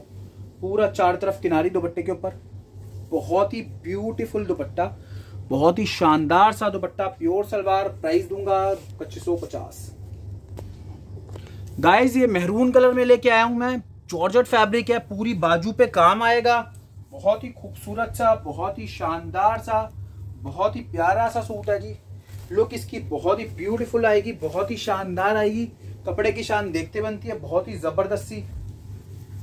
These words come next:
Graceful सूट है, पूरी बाजू पे काम। अब देखते हैं इसका divider।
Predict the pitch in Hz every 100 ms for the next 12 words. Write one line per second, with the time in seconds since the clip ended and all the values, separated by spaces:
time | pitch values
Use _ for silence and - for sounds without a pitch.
0 | - - - - - 190 196 226 214 214
1 | 220 208 202 208 226 233 233 226 185 185
2 | 208 214 202 208 208 185 196 190 - 226
3 | - 240 233 - - 170 165 165 143